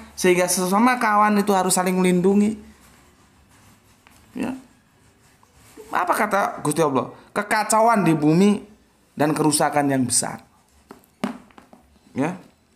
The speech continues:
<clears throat> Oke, yang terakhir surat Al-Anfal ya.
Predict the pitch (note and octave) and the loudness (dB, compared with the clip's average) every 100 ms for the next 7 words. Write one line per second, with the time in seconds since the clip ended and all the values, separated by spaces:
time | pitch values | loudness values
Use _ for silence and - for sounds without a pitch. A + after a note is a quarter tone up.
0 | _ _ G3 G3+ G#3+ - - - F#3 A#2+ | _ _ -2 0 -2 -8 -8 -2 0 -2
1 | - - - _ - E3+ E3+ A3+ B3 F3+ | -6 -20 -20 _ -6 -4 -2 0 2 2
2 | G3 C#4+ - - - _ _ _ _ - | 2 -2 -6 -16 -20 _ _ _ _ -20
3 | - - F3 A3+ A3+ A3+ F#3+ F#3+ - F3+ | -12 0 2 2 0 -2 0 0 0 0
4 | F3 D3+ - B2+ A2 C#3 G#3 - - - | 0 -2 -2 -2 -2 -4 -6 -12 -20 -16
5 | B2+ | -16